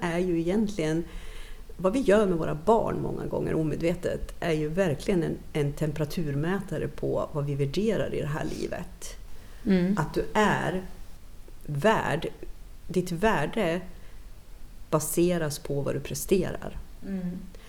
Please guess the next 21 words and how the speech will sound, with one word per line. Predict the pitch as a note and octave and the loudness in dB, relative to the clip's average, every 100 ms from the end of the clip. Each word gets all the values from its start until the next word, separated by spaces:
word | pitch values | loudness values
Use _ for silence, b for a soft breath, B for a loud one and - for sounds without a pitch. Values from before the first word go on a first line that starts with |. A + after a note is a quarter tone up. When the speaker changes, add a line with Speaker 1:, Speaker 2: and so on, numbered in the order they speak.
| B | B
Speaker 1:
Ett | - D#3+ - | -4 -4 2
barn | A3+ G#3+ F3 | 4 6 4
går | E3+ | 2
på | D#3 | -2
förskolan | - F#3+ D3+ - - F#3 F#3 F3 C3 E3+ G#3+ G#3 - - - - - - - - - - - - - - - - - - - - | 0 2 4 8 8 8 2 0 0 2 0 -2 -8 -12 -12 -12 -14 -12 -14 -14 -14 -14 -12 -14 -14 -14 -14 -14 -14 -14 -16 0
innan | F3+ D#3 D3+ | 2 2 0
de | D3 | -2
börjar | D3 D3 | -2 -2
skolan | C#3+ - D3+ C#3 C#3 | -2 -2 -2 0 0
och | C#3+ | 0
mamma | D3 C#3 | 0 0
och | C#3 | -2
pappa | D#3+ C#3+ | -4 -2
börjar | D3 C#3+ | -2 -2
jobba | D3 C#3 | -2 -4
klockan | C#3 C#3 C3+ C#3+ | -6 -4 -4 -2
sju. | - - - - - b b b b b b b - | -2 -4 -10 -12 -14 b b b b b b b -8
Och | D#3+ | 0
sen | F#3 | 4
går | G3 F#3+ | 6 6
de | E3+ | 4